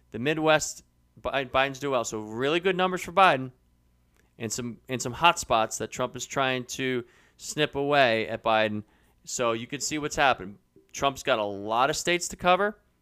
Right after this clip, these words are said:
a lot of states to hold on to, and a lot of, and a couple states to try to take. And Biden is basically saying, "I got you almost everywhere. I got you. I'm winning almost everywhere.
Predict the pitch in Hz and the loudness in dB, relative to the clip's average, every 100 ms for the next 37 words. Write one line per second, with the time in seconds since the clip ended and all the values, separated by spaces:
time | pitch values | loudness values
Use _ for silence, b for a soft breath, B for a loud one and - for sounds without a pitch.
0 | _ - 95 107 123 143 - 165 156 - | _ -12 -6 0 2 0 -2 -4 -4 -6
1 | 135 147 147 143 165 - 202 190 123 113 | -2 0 2 2 0 -2 -4 -4 -6 -6
2 | 113 120 143 139 127 120 151 - - 156 | -2 0 0 -2 -10 -6 -6 -6 -8 -6
3 | 151 - 123 151 131 113 - 156 190 - | -6 -8 -6 -2 -2 -2 -4 -2 -4 -10
4 | b b b b 117 110 120 139 165 170 | b b b b -10 0 4 4 2 -4
5 | 123 - - 147 156 175 151 160 151 147 | -10 -12 -4 -4 -4 -8 -6 -4 -2 -4
6 | - 110 123 156 - 175 143 160 160 151 | -6 -4 0 0 0 -4 -4 -2 -2 -2
7 | - 156 147 127 92 60 - _ _ _ | -2 -2 0 -4 -6 -10 -12 _ _ _
8 | _ _ _ _ _ _ _ _ 117 117 | _ _ _ _ _ _ _ _ -4 4
9 | 147 180 - 135 165 180 151 160 175 170 | 4 4 0 0 0 0 0 -2 0 0
10 | 170 - _ _ _ - 185 170 139 117 | 0 -6 _ _ _ 0 0 0 -2 -2
11 | 101 67 64 | -2 -8 -8